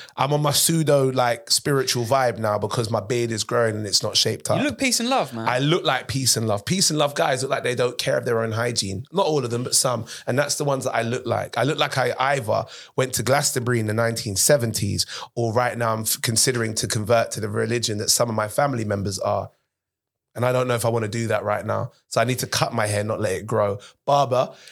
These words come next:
Speaker 1: at this point, we are really beefing. And I feel like you're, he's vexed because of what happened at the last episode.
Speaker 2: I,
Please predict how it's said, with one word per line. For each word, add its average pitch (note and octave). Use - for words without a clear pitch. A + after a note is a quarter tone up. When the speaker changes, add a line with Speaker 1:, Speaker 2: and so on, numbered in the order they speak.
Speaker 1:
at A#2+
this B2+
point, A#2
we A#2+
are A2
really A2+
beefing. G#2+
And A2
I A2+
feel B2+
like B2
you're, A#2
he's A2+
vexed A#2
because A2
of A2
what A2+
happened A2
at F#2
the G#2
last A2
episode. A2
Speaker 2:
I, D3+